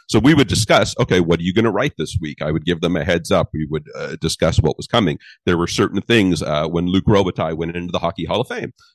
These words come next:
uh, I was invited to that ceremony as a member of the, the Kings, uh, you know, media team, discussed what, ha-, what that coverage was going to look like. Never once was I sat down and said, Okay,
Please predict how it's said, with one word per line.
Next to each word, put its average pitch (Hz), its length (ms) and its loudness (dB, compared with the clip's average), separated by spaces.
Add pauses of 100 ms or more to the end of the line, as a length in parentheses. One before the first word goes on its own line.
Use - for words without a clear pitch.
uh, 85 260 4
I 85 240 2
was 82 240 0
invited 90 440 0
to 92 60 2
that 92 200 0
ceremony 85 560 0
as 73 120 -8
a 78 60 -6
member 76 340 -2
of 76 80 -2
the, 80 220 -2 (120)
the 80 120 -2
Kings, 80 480 0
uh, - 340 -10
you 90 160 2
know, 78 120 2
media 113 320 4
team, 76 220 -4 (260)
discussed 90 440 2
what, 87 320 2
ha-, 104 220 0
what 101 240 2
that 95 240 2
coverage 85 380 -2
was 78 140 -8
going 80 180 -2
to 82 80 -2
look 87 160 -2
like. 76 160 -2 (240)
Never 123 600 6
once 117 640 0
was 92 240 0
I 87 180 0
sat 95 420 0
down 78 380 -4 (100)
and 80 240 -2
said, 80 360 0
Okay, 95 420 2